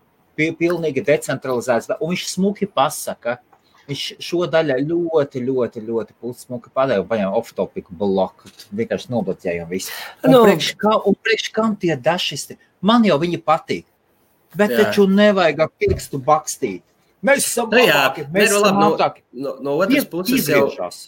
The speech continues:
Speaker 2: no otras puses jau
Speaker 1: Piegriežās.
Speaker 2: arī varētu tam Nick Zabo teikt, nu, kāpēc tev uzreiz jābloķē, bet labi, no otras puses es pieņemu, ka viņam gan jau nāk tāds spams tur Twitterī, ka, nu, es zinu, ka itie džeki, ka tev, ka tev nāk tūkstošiem notifikācijas dienā, tad tu, es pieņemu, ka tas ir tas moments, kad tu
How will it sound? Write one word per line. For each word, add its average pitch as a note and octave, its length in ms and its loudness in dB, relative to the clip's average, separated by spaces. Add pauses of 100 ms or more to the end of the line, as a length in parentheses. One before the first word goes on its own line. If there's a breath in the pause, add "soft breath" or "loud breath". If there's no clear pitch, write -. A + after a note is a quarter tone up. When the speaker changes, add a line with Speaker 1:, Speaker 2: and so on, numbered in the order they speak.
(160)
Speaker 2:
no C3 160 -2
otras F3 180 4
puses D3+ 240 -2
jau D3+ 60 -4
Speaker 1:
Piegriežās. D3+ 80 -2
Speaker 2:
arī D3 180 0
varētu C#3 380 0
tam C3 180 -4
Nick C#3+ 160 -4
Zabo G3 360 -2
teikt, F#3+ 280 -8
nu, F#2+ 80 -14
kāpēc E3 280 -6
tev G2 120 -6
uzreiz A#2+ 400 -4
jābloķē, D3+ 560 0
bet C#3 140 -4
labi, D#3 200 2
no B2+ 100 2
otras D3 200 0
puses C#3 260 0
es C3 120 -4
pieņemu, B2 400 2
ka B2 100 -6
viņam A#2+ 260 -4
gan B2+ 140 -2
jau A2+ 160 -2
nāk C3 260 -2
tāds - 380 0
spams C3 400 0
tur F2+ 160 -10
Twitterī, G#2 540 -4 (100)
ka, F#2 140 -6 (720 loud breath)
nu, B2 80 2
es B2+ 80 2
zinu, C#3+ 160 2
ka A#2 80 0
itie B2 240 2
džeki, A#2+ 400 0
ka G#2+ 100 -10
tev, G2+ 300 -2 (260 loud breath)
ka A2+ 140 -8
tev G#2+ 160 -2
nāk A#2+ 320 0
tūkstošiem A#2 560 -2
notifikācijas A2 960 -4
dienā, C3+ 320 2 (100)
tad G#2+ 220 -4
tu, G2 80 -6 (340)
es - 140 -10
pieņemu, A#2 400 0
ka A2 60 -14
tas - 260 -4
ir A2 80 -4
tas - 180 -4
moments, G#2+ 480 -2
kad G2 220 -10
tu F#2+ 460 -6